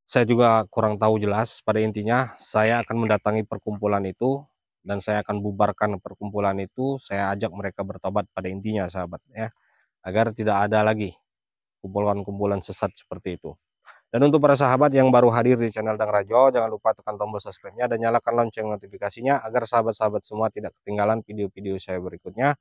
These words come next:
Mohon doanya, sahabat-sahabat semua, ya. Ini sengaja saya jalan kaki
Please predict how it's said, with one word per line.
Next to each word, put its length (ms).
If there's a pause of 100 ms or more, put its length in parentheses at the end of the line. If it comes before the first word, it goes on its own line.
(320)
Mohon 240
doanya, 320
sahabat-sahabat 400
semua, 320
ya. 80 (480)
Ini 160
sengaja 320
saya 240
jalan 240
kaki 480